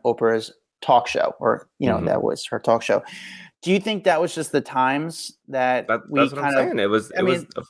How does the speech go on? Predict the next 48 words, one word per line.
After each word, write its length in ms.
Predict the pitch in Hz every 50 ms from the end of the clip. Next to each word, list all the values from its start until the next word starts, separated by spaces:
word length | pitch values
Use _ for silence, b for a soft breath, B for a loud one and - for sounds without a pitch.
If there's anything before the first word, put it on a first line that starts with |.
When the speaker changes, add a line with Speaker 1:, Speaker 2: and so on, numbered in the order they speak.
| - -
Speaker 2:
uh, 180 | 101 117 - - -
I 100 | 107 117
feel 320 | - - - - 139 139
like 160 | 135 135 - 95
a 60 | 113
hundred 200 | 117 127 131 123
percent 380 | 113 123 117 - 143 160 170 -
the 80 | -
times. 560 | - - - 85 78 80 69 71 82 87 - - - -
And, 480 | 85 87 87 87 87 85 85 85 - B B B B B B B B B B B B
you 120 | - 98 95
know, 160 | 92 87 90
looking 400 | 87 113 127 123 - 123 101 90
back, 280 | 98 110 117 107 -
yeah, 240 | 87 92 110 135 123
it's 200 | 85 76 - -
cringy 600 | - _ - - 117 120 123 123 107 101 101 98
now, 420 | 92 90 92 117 135 110 90 92 92
but, 180 | 85 92 87 85
uh, 40 | - - - - - - - - _
shit, 340 | - - - - - 123 -
a 80 | - 85
lot 260 | 92 101 110 165 190
of 100 | 156 -
things 260 | 117 101 98 87 78
you 100 | 95 92
look 240 | 90 92 90 - _
back 260 | 90 90 87 - -
on 160 | 87 82 78
are 80 | 82 85
super 380 | - - - - 80 - 85
cringy 400 | - - 98 92 85 78 78 85
now. 360 | 78 76 69 65 64 78 90 98 -
You 120 | 101 113
know 80 | 113 113
what 80 | 117 117
I'm 80 | 113
saying? 300 | - - 113 113 123 127
Like, 200 | 117 104 95 - B B B B B B
I 80 | - 113
look 180 | 127 135 - -
back 240 | 131 123 120 -
on 80 | 123 113
a 60 | 110
lot 180 | 110 113 113 113
of 80 | 107
the 180 | 98 104 95 - -
early 640 | 113 120 120 117 117 117 117 113 110 107 104 104